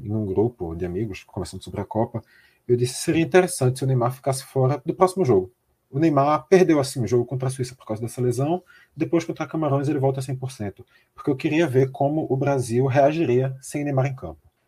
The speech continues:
O Brasil agora já tá, eu já tinha falado antes mesmo da estreia, no programa da quarta-feira, eu acho,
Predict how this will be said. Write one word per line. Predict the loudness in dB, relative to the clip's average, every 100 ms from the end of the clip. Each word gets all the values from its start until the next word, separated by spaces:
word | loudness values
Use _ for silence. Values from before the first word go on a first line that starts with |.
| _
O | 2
Brasil | 4 4 2
agora | 4 2 0
já | -4
tá, | _ 0 0
eu | 2
já | 0
tinha | 0 -2
falado | 2 4 6 4
antes | 2
mesmo | 0 0 0
da | -4 -4
estreia, | -4 -4 -2 -2 -10
no | -16
programa | -10 -8 -4
da | -4 -4 -6 -10 _ _ _
quarta-feira, | -8 -8 -10 -8
eu | -6
acho, | -8